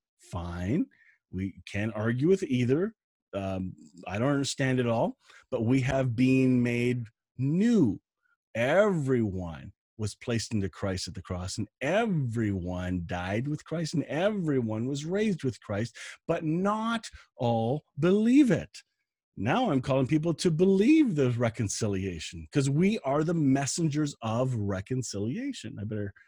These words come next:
stop there, and otherwise it's a whole new sermon. <laughs> Number, uh, sorry, the next one, Second Corinthians five twenty-one. How many of us try to become righteous?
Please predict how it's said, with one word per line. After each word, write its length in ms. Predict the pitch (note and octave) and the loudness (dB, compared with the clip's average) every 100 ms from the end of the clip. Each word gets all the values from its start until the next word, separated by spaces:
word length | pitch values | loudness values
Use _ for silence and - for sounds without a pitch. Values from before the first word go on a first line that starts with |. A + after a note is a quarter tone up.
| _ _ | _ _
stop 280 | - F2+ D#2 | -14 -14 -12
there, 240 | E2 E2+ - _ _ _ - | -12 -12 -14 _ _ _ -14
and 220 | F2 - | -12 -10
otherwise 300 | F#2+ F2+ F2 | -8 -6 -8
it's 160 | E2+ - | -10 -12
a 60 | |
whole 160 | E2+ G2+ | -8 -6
new 120 | F#2 | -4
sermon. 360 | E2+ F2 D#2+ D#2 _ - | -6 -8 -10 -12 _ -6
<laughs> 240 | - C3+ B2+ _ - - - - | -2 -2 -4 _ -20 -20 -14 -2
Number, 600 | B2+ E3+ G3+ G3+ G3 - _ _ _ | 2 4 8 8 8 2 _ _ _
uh, 240 | B2 A#2+ A2+ | -4 -2 0
sorry, 320 | - D#3 G2+ - | 2 2 2 0
the 100 | C3+ | 2
next 200 | E3 - | 2 0
one, 180 | G2 F2 | -4 -4
Second 280 | - E3 | 0 0
Corinthians 340 | D#3+ F3+ E3+ D3+ | 2 0 2 0
five 300 | - D3+ C#3+ | 0 0 0
twenty-one. 520 | D#3+ D3 C#3+ C3+ G#2+ - - - - - _ _ _ _ - | -2 2 2 2 0 -6 -20 -20 -20 -20 _ _ _ _ -6
How 120 | G#3 | -2
many 220 | A#3 C4+ | 0 0
of 80 | G#3 | 0
us 160 | D#3 - | -2 -4
try 240 | - C3+ | -2 0
to 80 | C#3+ | 0
become 280 | D3 F3+ F3+ | 0 0 0
righteous? 400 | G#3 G3+ A2+ | 0 -2 -4